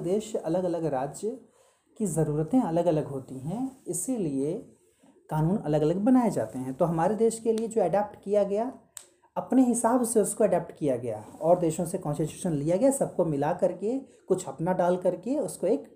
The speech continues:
एक नया रूप दिया गया। इस तरह से हमारा कानून जो है एकदम यूनिक बना। Thus, the Constitution of India is a combination of many good points of several constitutions।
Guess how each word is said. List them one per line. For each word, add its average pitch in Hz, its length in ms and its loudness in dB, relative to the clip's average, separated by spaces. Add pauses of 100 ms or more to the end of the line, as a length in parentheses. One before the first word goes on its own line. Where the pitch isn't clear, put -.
(140)
एक 214 220 -6
नया 143 300 -6
रूप 170 240 -6
दिया 127 240 -4
गया। 139 260 -4 (380)
इस 196 160 -6
तरह 147 140 -4
से 147 140 -6
हमारा 143 280 -4
कानून 147 360 -6
जो 143 120 -8
है 180 80 -4
एकदम 208 220 -2
यूनिक 160 480 -2
बना। 120 240 -6 (1040)
Thus, 175 460 4 (480)
the 160 160 -2
Constitution 233 580 -2
of 233 180 0
India 165 360 2
is 190 140 2
a 202 160 -2
combination 262 720 6
of 185 220 0
many 196 240 2
good 220 220 -2
points 233 380 4
of 208 120 2
several 220 340 2
constitutions। 220 800 -2